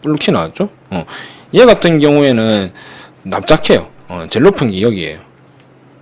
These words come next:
여기, 여기. 어. 그래서, 어, 개인적으로는, 어, 아, 그립감은, 아, 얘가 훨씬 더 나아요. 얘가. 어. 근데 이건 솔직히 개인 취향 따라서 모르겠는데 이게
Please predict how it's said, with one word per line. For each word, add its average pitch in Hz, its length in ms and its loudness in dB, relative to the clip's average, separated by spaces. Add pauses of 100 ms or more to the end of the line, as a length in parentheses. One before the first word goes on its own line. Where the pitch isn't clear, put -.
(580)
여기, 87 200 -12
여기. 80 360 -14
어. 85 200 -10 (220)
그래서, 127 500 -2 (1160)
어, 110 420 -4
개인적으로는, 160 1700 2 (160)
어, 87 720 -10
아, - 60 -18
그립감은, 98 840 -2 (400)
아, 92 240 -10
얘가 143 180 2
훨씬 175 300 0
더 95 100 -6
나아요. 82 280 -10 (200)
얘가. 87 260 -10
어. 90 220 -12 (520)
근데 165 200 4
이건 190 100 6
솔직히 185 300 -2
개인 202 240 4
취향 240 240 0
따라서 220 200 0
모르겠는데 107 520 -2
이게 147 300 2